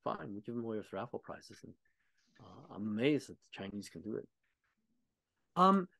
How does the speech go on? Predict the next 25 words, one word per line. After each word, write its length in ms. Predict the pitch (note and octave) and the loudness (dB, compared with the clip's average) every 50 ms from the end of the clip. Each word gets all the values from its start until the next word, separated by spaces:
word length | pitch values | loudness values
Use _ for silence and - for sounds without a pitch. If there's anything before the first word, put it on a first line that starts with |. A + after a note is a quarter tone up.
| _ - | _ -4
the 140 | F3+ - - | -4 -2 2
only 360 | G#3+ B3 C4+ D4 D4+ D4+ C#4 | 4 4 6 8 8 8 8
thing 220 | - - B3+ A3+ - - | 8 6 2 2 2 2
we've 320 | A#3 A3+ G#3+ G3+ F#3+ F#3+ | 4 6 6 6 6 4
changed 680 | - - - - F3 E3+ E3+ E3+ E3 C#3+ B2 A#2 A#2 - | 2 -4 0 4 6 8 8 10 10 10 8 6 4 0
in 300 | - - A2 G#2+ G#2+ A2 | -4 -2 -2 -2 0 2
real 220 | A#2+ C#3 E3 D#3+ | 2 4 6 6
life 320 | D3+ C3+ B2+ B2 A#2+ - - | 6 6 4 2 2 0 -4
is 140 | G2 - - | -8 -6 -6
what 160 | A#2+ - - | -6 -2 -4
you'll 80 | A2+ | -4
see 220 | - - - A#2 G#2+ | -4 0 0 0 0
here. 500 | - - A2 G#2+ G2 - - - - - _ - - - - - - _ - | 0 -2 -4 -4 -4 -6 -12 -16 -16 -18 _ -20 -20 -20 -20 -20 -20 _ -14
Uh, 320 | G2 G2 G2 G2 F#2+ F#2+ G2+ - _ _ _ _ _ _ _ _ _ _ _ _ _ _ _ _ _ _ _ _ _ _ _ _ _ _ | -12 -10 -10 -10 -12 -12 -14 -18 _ _ _ _ _ _ _ _ _ _ _ _ _ _ _ _ _ _ _ _ _ _ _ _ _ _
we 160 | - C3 C3 B2+ | -4 -2 0 4
used 320 | C3+ E3 G3+ G#3+ - - | 8 8 8 8 6 2
to 80 | F#3+ D3 | -2 -2
design 600 | B2+ A#2 G#2+ - - A2 A2+ A2+ A#2 A#2+ B2 A2+ | -2 -4 -10 -8 -6 -4 -2 0 0 0 0 0
this 360 | A2 A2 G#2+ - - - - _ _ _ - G#2+ | 0 -2 -4 -6 -8 -14 -16 _ _ _ -18 -16
antenna. 640 | G#2 G#2 G#2+ - - A#2 A2+ G2 F#2+ A2 C3 D3+ - _ _ _ _ _ _ _ _ _ _ _ _ _ _ _ - - - _ _ - | -16 -16 -16 -12 -10 -8 -8 -8 -8 -10 -10 -12 -12 _ _ _ _ _ _ _ _ _ _ _ _ _ _ _ -20 -20 -20 _ _ -6
We 240 | - C#3 C#3+ C#3+ | -2 2 4 6
used 320 | C#3+ D#3 G3 A3+ A3 - - | 6 8 6 6 6 4 0
to 80 | D3+ | 0
design 500 | C3 B2 A#2 A2 A#2+ A#2 A2+ A#2+ B2+ B2 | 2 2 2 4 4 4 4 6 6 6
this, 560 | A#2 A2 A2+ A#2 - - - - - - - | 6 4 4 2 0 -2 -10 -12 -16 -18 -20